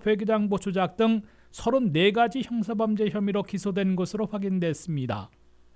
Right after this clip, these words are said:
자신에 대한 기소 내용에 트럼프 전 대통령은 즉각 not guilty, 무죄를 주장한 후에 한 시간 만에 법정을 떠났습니다.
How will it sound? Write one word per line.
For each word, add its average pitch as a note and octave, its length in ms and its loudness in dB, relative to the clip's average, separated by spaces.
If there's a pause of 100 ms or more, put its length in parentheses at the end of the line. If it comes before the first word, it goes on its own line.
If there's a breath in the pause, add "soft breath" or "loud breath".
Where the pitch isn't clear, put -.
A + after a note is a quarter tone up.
(180)
자신에 A3+ 440 2
대한 C4 260 4
기소 B3 380 4
내용에 A3+ 540 6
트럼프 B3+ 420 0
전 A3+ 200 2
대통령은 G3+ 760 2
즉각 A3 400 0 (100)
not G3+ 260 6
guilty, A3+ 520 0
무죄를 A3+ 420 4
주장한 G#3+ 480 2
후에 A3 400 6
한 A#3+ 180 -2
시간 B3 320 0
만에 A#3 220 2
법정을 G#3+ 560 0
떠났습니다. D3+ 840 -2